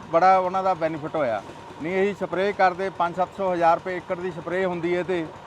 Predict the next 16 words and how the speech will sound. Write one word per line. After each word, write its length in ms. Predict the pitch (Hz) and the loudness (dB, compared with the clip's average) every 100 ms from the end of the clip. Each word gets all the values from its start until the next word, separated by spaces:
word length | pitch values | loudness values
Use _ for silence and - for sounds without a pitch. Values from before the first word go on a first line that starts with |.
| - | -10
ਠੀਕ 140 | 165 175 | -4 -2
ਹੈ 60 | |
ਨਹੀਂ, 140 | 202 190 | -2 0
ਨਾਲੇ 320 | 170 175 196 | 4 4 4
ਇਹਦੀ 180 | 185 196 | 0 -2
ਗਰੋਥ 360 | 165 165 175 | 0 0 0
ਵੀ 140 | 190 208 | -2 0
ਰੁਕਦੀ, 440 | 185 160 165 170 151 - - - - | 0 2 0 -2 -6 -14 -18 -6 0
ਪਰ 360 | 170 180 170 - | 4 6 4 2
ਉਹਦੇ 260 | 175 196 220 | -2 -2 2
ਨਾਲ 340 | 202 185 185 | 4 4 4
ਸਾਨੂੰ 440 | 170 180 185 185 175 - | 2 0 0 -4 -8 -10
ਬੰਗਲੇ 520 | 160 143 156 175 190 | -4 0 0 2 2
ਆਉਣ 200 | 175 175 | 4 2
ਨਾਲ 280 | 175 165 170 | 4 4 4
ਇਸ 140 | 170 | 0